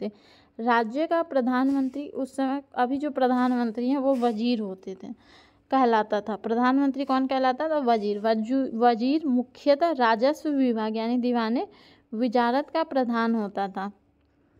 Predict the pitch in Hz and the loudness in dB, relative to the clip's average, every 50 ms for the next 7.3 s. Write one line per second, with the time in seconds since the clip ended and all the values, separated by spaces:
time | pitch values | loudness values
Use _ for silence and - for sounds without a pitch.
0 | _ _ _ - - 294 302 294 240 262 254 254 247 - - - 320 349 381 370 | _ _ _ -2 0 0 0 2 2 2 2 2 0 -2 -4 -4 -2 -2 -2 -2
1 | - 359 359 330 277 302 311 302 285 269 269 247 226 226 214 208 208 220 277 359 | -2 -2 0 2 2 2 2 4 4 4 4 4 4 2 2 0 0 -2 -4 -6
2 | - - - 277 277 269 262 262 247 226 220 208 208 - - 277 277 240 233 262 | -4 0 2 4 4 4 4 4 4 4 2 0 -2 -2 -2 -2 0 2 4 4
3 | 247 247 262 262 240 240 233 240 233 254 254 - 262 233 233 240 240 247 240 240 | 4 4 2 2 2 0 2 0 -2 -2 0 2 2 2 4 4 2 2 0 -2
4 | - 220 220 247 262 254 240 226 233 240 - - - - - - - - - 254 | -4 -2 2 4 4 4 4 4 2 -2 -6 -16 -20 -20 -20 -20 -10 -4 -2 0
5 | 262 233 254 262 - 269 254 247 269 330 359 359 370 359 - _ - - 285 285 | 0 0 0 0 2 2 4 4 4 4 4 2 0 -6 -16 _ -6 -4 -4 -2
6 | 233 208 247 247 262 247 254 240 254 269 302 339 339 - 247 220 185 - - 208 | 2 4 4 4 4 4 2 2 2 2 2 0 -2 -4 -4 -4 -4 -4 -4 -6
7 | 202 - 226 208 196 202 | -4 -2 -2 -4 -4 -6